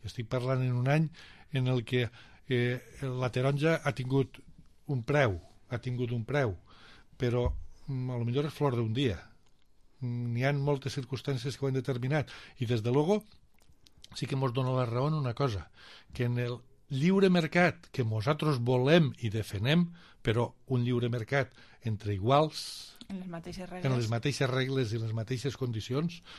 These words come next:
Speaker 1: i, des de luego, en uns controls com a nosaltres mos apliquen. Perquè no n'hi ha dret a que, eh, a l'hora dels tractats de lliure comerç, eh,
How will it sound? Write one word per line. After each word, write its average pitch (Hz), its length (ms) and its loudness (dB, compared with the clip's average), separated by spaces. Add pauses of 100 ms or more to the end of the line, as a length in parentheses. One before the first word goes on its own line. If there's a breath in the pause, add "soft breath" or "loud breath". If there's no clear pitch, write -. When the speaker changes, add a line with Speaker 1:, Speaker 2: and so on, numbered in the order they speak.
(120)
Speaker 1:
i, 120 80 -2
des 120 140 2
de 120 80 0
luego, 156 340 2 (240 loud breath)
en 113 100 -2
uns 135 200 0
controls 135 580 -2 (200 loud breath)
com 131 200 2
a 131 60 2
nosaltres 147 420 0
mos 143 160 0
apliquen. 107 500 -2 (800 soft breath)
Perquè 120 380 -2 (440 loud breath)
no 147 120 2
n'hi 175 140 8
ha 165 40 6
dret 156 400 2 (560 soft breath)
a 139 140 0
que, 127 280 -2 (640 soft breath)
eh, 127 360 0
a 135 80 0
l'hora 156 220 2
dels 165 500 0
tractats - 840 -2 (520)
de 123 200 0
lliure 151 300 4
comerç, 147 640 0 (960 soft breath)
eh, 131 360 0